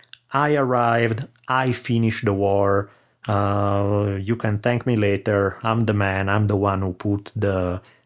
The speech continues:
exclamation point at the end of it all, it's over now, all thanks to me." <laughs> Which is kind of funny when you think about it, because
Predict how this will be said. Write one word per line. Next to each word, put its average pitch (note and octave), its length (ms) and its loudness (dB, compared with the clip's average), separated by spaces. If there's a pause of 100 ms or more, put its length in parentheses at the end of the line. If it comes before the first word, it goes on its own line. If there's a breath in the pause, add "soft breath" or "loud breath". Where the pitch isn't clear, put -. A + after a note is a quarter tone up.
exclamation G#2 680 2
point G2+ 320 0
at G2+ 100 0
the F#2+ 120 0
end F#2 120 0
of F2+ 140 -4
it F#2+ 140 -4
all, F#2 260 2
it's - 260 -2
over G#2+ 460 0
now, F#2+ 320 0
all F#2+ 320 0
thanks F#2+ 400 -4
to F2+ 120 -8
me." D#2+ 260 -6 (920)
<laughs> - 360 -6
Which - 260 -2
is C#3 180 0 (180)
kind E3+ 220 -4
of D3+ 80 0
funny G2+ 440 0
when F#2+ 180 -4
you F#2 80 -4
think G#2 280 -2
about F#2 300 -2
it, F2+ 80 -8
because G#2 320 0